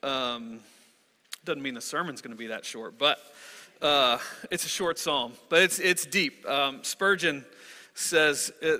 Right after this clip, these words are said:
"This is one of the shortest psalms, but one of the longest to learn."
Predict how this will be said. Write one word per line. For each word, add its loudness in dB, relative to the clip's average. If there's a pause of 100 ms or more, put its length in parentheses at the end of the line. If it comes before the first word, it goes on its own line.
"This 0
is -2 (160)
one 0
of -2
the -2
shortest 0
psalms, -2 (540)
but -2
one 2
of 0
the 0
longest 0
to -6
learn." -8